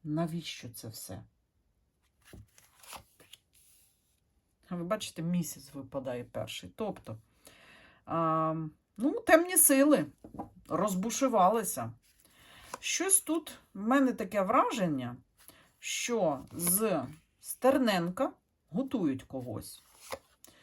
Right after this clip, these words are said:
З простого блогера тут щось з нього готують.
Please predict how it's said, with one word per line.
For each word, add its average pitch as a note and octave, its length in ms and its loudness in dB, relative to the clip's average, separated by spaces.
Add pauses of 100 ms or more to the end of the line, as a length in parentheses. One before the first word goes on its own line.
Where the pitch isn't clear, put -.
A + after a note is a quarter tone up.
(200)
З - 100 -10
простого A#3 680 2
блогера F#3 640 0 (4000)
тут C#4 220 -4
щось - 440 -6
з D3 120 -12
нього G#3 360 -2
готують. E3+ 720 -10